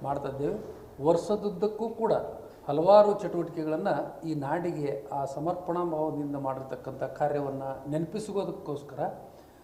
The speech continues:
ಈ ನಾಡಿನಲ್ಲಿರ್ತಕ್ಕಂಥ ಎಲ್ಲ, ಆ, ಶೈಕ್ಷಣಿಕ ವ್ಯವಸ್ಥೆಯನ್ನು ಏನು ಅದರ ಲಾಭವನ್ನು ಪಡೆದುಕೊಳ್ತಕ್ಕಂಥ ಎಲ್ಲ ಜನರು ಕೂಡ ಸೇರಿ ಸಂಭ್ರಮದಿಂದ ಇವತ್ತು ಈ ಕಾರ್ಯಕ್ರಮ ಪ್ರಾರಂಭ ಮಾಡ್ತಾ ಇದ್ದೇವೆ. ಇದರ ಸಂಕ್ಷಿಪ್ತ ಭಾಗವನ್ನು ನಾನು ಹೇಳಿದ್ದೇನೆ. ಮುಂದುವರೆದ ಭಾಗವನ್ನು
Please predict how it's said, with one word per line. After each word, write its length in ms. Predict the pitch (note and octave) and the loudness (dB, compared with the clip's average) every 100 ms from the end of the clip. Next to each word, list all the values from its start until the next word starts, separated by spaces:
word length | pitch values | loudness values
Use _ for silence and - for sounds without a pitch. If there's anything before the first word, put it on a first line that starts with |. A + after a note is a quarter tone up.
| - - | -12 -4
ಈ 80 | D#3 | 0
ನಾಡಿನಲ್ಲಿರ್ತಕ್ಕಂಥ 880 | D3 F3 F#3 F3 D#3 D#3+ E3 D#3+ | 2 2 0 0 -2 -2 -2 -2
ಎಲ್ಲ, 380 | D3 C3 C#3 E3+ A3 A3 - - | -2 -2 2 6 6 4 -4 -2
ಆ, 320 | D#3+ C#3+ C3 B2+ | 0 4 4 2
ಶೈಕ್ಷಣಿಕ 680 | - E3+ E3 E3 D#3+ D3+ C#3+ C#3 C#3 - | 0 -4 -2 -4 -4 -2 -2 0 -2 -4
ವ್ಯವಸ್ಥೆಯನ್ನು 680 | C#3 D#3 - F#3+ F3 E3 | 0 0 0 -4 -2 0
ಏನು 420 | D#3 D3 D3 C3 B2+ | 0 0 -2 -2 -4
ಅದರ 200 | C3 C3+ - - | -4 -6 -6 -6
ಲಾಭವನ್ನು 460 | C3+ D#3+ E3+ D#3+ D3+ | 0 2 2 0 -2
ಪಡೆದುಕೊಳ್ತಕ್ಕಂಥ 880 | D3+ C#3 C#3+ - C#3+ C3+ C3 C3+ | -4 -6 -6 -6 -6 -6 -6 -4
ಎಲ್ಲ 460 | C3 B2 C#3+ F#3 G3 | -4 -2 2 4 4
ಜನರು 280 | F3+ D#3 D3+ | 2 -4 -2
ಕೂಡ 140 | D3 | -2
ಸೇರಿ 540 | C3+ - F3 C3 - - - - - - | -2 -4 -4 -6 -8 -16 -20 -20 -8 2
ಸಂಭ್ರಮದಿಂದ 680 | F3 G#3+ G#3 F#3 E3 D#3+ D3+ D3 D3+ D3+ | 2 6 4 4 2 2 4 4 2 0
ಇವತ್ತು 220 | D3 D3 | -2 -2
ಈ 40 | |
ಕಾರ್ಯಕ್ರಮ 520 | C#3+ C3 C3+ C3 C3 C3 | -4 -2 -4 -4 -4 -4
ಪ್ರಾರಂಭ 600 | B2+ - - C#3 D#3+ D#3 | -6 -8 -6 -2 -2 -2
ಮಾಡ್ತಾ 280 | C#3 - | -2 -2
ಇದ್ದೇವೆ. 440 | C3 C3 D#3 - - - - - | -4 -2 -2 -2 -10 -16 -16 -6
ಇದರ 220 | C#3+ D3 | -2 -2
ಸಂಕ್ಷಿಪ್ತ 500 | C#3 D3 C#3 G#3 - | -2 -4 -4 -4 -4
ಭಾಗವನ್ನು 420 | E3+ E3 D#3 D3+ C#3+ | 0 2 4 2 0
ನಾನು 220 | C3+ C3 | -2 -4
ಹೇಳಿದ್ದೇನೆ. 340 | C3 C3 D3+ | -4 -2 -2
ಮುಂದುವರೆದ 420 | D#3 F3 F3+ D#3+ | 0 0 0 0
ಭಾಗವನ್ನು 600 | D3+ C#3 C3+ E3 F3 B2 | 0 0 0 0 -2 -4